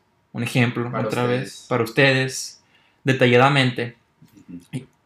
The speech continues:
Speaker 1: Y encontramos a Russell Wilson. Para quien no sepa quién es Russell Wilson, Russell Wilson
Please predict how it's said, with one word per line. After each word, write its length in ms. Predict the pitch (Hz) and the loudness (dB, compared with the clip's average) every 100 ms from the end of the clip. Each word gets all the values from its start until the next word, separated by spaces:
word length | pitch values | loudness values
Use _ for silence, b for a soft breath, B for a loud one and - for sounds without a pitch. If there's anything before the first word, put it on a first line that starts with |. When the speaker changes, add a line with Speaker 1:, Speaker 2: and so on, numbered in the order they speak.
| - | -2
Speaker 1:
Y 400 | 151 170 196 - - | 0 2 -2 -6 -4
encontramos 580 | 127 127 131 151 147 | 0 2 2 2 2
a 180 | 147 123 | 2 0
Russell 280 | 139 127 147 | 0 0 4
Wilson. 460 | 131 127 117 117 113 | 4 4 2 -4 -2
Para 200 | 123 120 | 0 0
quien 140 | 127 | 0
no 80 | 131 | -2
sepa 200 | 147 143 | -4 -6
quién 140 | 147 | -4
es 60 | 147 | -4
Russell 220 | 143 147 | -2 -2
Wilson, 420 | 143 160 165 165 165 b b b - | 2 2 0 -6 -8 b b b -6
Russell 280 | 127 165 | -2 0
Wilson 540 | 160 156 135 135 135 | 2 2 2 -2 -4